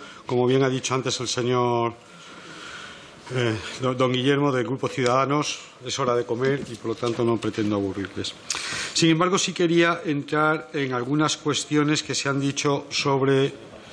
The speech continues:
el mecenazgo. Está claro que el mecenazgo a la izquierda le preocupa porque considera que erosiona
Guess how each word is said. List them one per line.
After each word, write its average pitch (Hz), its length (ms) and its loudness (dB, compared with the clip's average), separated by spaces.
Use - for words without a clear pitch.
el 135 160 2
mecenazgo. 113 520 -2
Está 151 240 0
claro 160 320 4
que 151 100 -4
el 123 100 -4
mecenazgo 131 600 -4
a - 20 2
la 127 80 0
izquierda 135 420 0
le 127 120 2
preocupa 170 520 0
porque 123 300 -2
considera 127 540 0
que - 80 -2
erosiona 123 580 2